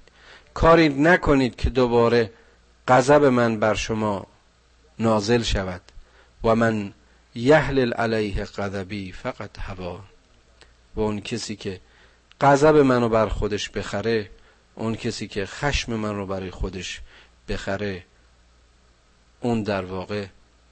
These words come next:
نابود شده و پریشان شده و از میان رفته.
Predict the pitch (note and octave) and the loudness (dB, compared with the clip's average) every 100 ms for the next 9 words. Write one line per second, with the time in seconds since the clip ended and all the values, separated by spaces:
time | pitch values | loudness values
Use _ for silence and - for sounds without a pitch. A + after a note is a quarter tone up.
0 | - G2+ G#2 G2 G#2 A#2 - G2+ F#2 F2 | -12 -6 -4 -4 -6 -6 -8 -12 -10 -12
1 | E2+ G2 _ _ _ _ - G#2+ G2+ G2 | -14 -16 _ _ _ _ -2 -2 -2 -6
2 | - A#2+ A2 G#2+ F#2+ F2 E2+ - F#2 F2+ | -6 -6 -6 -8 -10 -10 -12 -10 -10 -10
3 | F#2+ G2 G2 F2+ D#2+ - F#2+ | -10 -10 -8 -10 -12 -14 -14